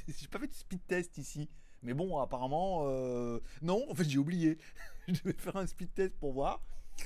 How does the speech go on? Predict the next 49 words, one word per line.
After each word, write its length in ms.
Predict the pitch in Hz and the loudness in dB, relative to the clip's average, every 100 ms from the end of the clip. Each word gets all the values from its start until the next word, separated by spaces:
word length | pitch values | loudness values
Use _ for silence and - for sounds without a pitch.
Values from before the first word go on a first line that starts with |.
| - 151 | -2 -4
Et 40 | |
puis, 300 | - 202 202 | 0 2 2
je 60 | 165 | 2
dis, 160 | 185 | 2
vas-y, 360 | 180 190 247 269 | 0 -2 0 2
hein. 160 | 226 226 - - - - | 2 0 -2 -4 -6 -6
<laughs> 140 | - | 0
De 60 | 311 | 0
toute 120 | - | 0
façon, 320 | 151 165 214 - - - | -2 0 0 0 -4 -2
eh, 140 | 135 | 0
on 140 | 127 131 | 2 2
a, 60 | |
on 160 | 123 120 | 2 2
a, 80 | 123 | 0
eh, 120 | 120 113 | -2 0
on 120 | 110 | 2
a 80 | 113 | 2
réussi 300 | 120 - 135 | 2 2 0
à 40 | |
faire 200 | 147 135 | 0 0
un 80 | 117 | 2
live 200 | 143 127 | 2 2
à 40 | |
la 100 | 110 | 0
Pardieu 460 | - 127 123 139 147 | 0 -2 0 2 2
en 80 | 131 | 4
haut, 220 | 139 143 | 4 6
là-bas, 260 | 123 127 127 | 4 2 0
dans 80 | |
le 60 | 110 | -2
truc 120 | - | -2
de 80 | 135 | -2
burger. 440 | 123 104 117 175 185 - - - | -2 -4 -2 0 -2 -6 -8 -6
Je 60 | 107 | -6
veux 40 | |
dire, 160 | 113 120 | -6 -4
après 240 | 113 - | -4 -4
ça, 380 | 110 - 135 156 | -4 0 2 2
euh, 240 | 135 110 101 | 0 0 -2
on 20 | |
peut 100 | - | -4
faire 140 | 113 | -4
des 80 | 104 | -2
lives 180 | 123 120 | -2 -2
un 80 | 113 | -6
petit 140 | - | -6
peu 80 | 147 | -6
partout. 240 | - - | -8 -14